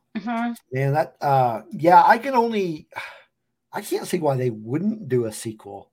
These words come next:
Speaker 2: I mean,
Speaker 1: Right. I could see them doing another one.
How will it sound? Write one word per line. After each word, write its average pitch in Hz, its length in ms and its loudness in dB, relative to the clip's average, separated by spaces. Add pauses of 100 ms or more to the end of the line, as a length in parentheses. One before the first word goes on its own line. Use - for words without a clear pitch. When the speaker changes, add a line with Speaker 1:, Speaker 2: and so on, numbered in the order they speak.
(100)
Speaker 2:
I 113 60 -12
mean, 123 440 -8 (680)
Speaker 1:
Right. 320 380 4 (240)
I 285 120 4
could 370 200 4
see 359 300 4
them 359 120 6
doing 302 280 2
another 294 480 4
one. 185 420 4